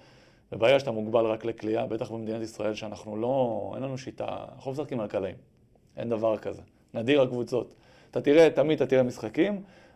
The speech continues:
בדרך כלל הפוזיישן הראשון, אחרי, או אחרי טיימאוט, או אחרי, אה, פוזיישן ראשון של המשחק, זה מישהו יורד על דאונסקרין, על קליעה או משהו כזה,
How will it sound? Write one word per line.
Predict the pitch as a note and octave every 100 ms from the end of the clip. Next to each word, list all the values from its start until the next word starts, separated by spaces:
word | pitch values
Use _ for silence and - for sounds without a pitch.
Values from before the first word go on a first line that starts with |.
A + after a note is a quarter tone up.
| -
בדרך | B2 E3+
כלל | D#3+
הפוזיישן | C3+ B2+ B2+ C3 B2
הראשון, | G2+ F#2+ D#3 F3+ F#3 - _ G2
אחרי, | G2 F2+ F2+
או | G#2 G2+ F#2+
אחרי | - F#2+ F#2 F2
טיימאוט, | C#3+ E3+ E3+ D#3+ C#3 G2+
או | F#2
אחרי, | F#2+ F#2+ G2 F#2+ F#2+ F#2+ - - _ -
אה, | G2
פוזיישן | G2+ G2+ A2+
ראשון | A2 A2+
של | G#2+ F#2+
המשחק, | F#2 F#2 F2+ F2+ G2 - F3 F#3 F#3 _ _ _ _ _ _ _ _ -
זה | G#2+
מישהו | C3+ C3+ A#2
יורד | G#2+ G#2+ G2
על | G2
דאונסקרין, | C3 C3+ C3+ G#2+
על |
קליעה | F#2+ G#2 A#2 A#2
או | G#2+
משהו | A2+ A2
כזה, | C#3